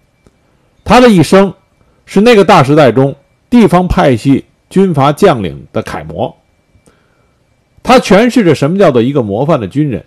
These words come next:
一个模范的将领。他对国家尽忠，他对朋友尽义。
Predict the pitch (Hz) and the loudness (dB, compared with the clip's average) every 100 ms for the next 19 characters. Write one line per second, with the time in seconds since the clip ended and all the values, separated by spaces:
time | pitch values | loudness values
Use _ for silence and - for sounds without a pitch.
0 | - 117 131 98 113 139 104 156 107 60 | -12 -8 -8 -6 -6 -6 -6 -6 -8 -12
1 | _ _ _ _ - - _ _ _ - | _ _ _ _ -20 -20 _ _ _ -20
2 | - _ _ _ _ _ - 247 269 208 | -20 _ _ _ _ _ -4 0 4 2
3 | 131 156 185 214 190 - 165 135 185 190 | 2 2 4 2 0 -4 -6 -2 -2 -4
4 | - _ _ - 156 170 131 - 101 156 | -12 _ _ -6 0 0 0 -6 -6 -4
5 | - _ - 135 123 | -6 _ -12 -10 -10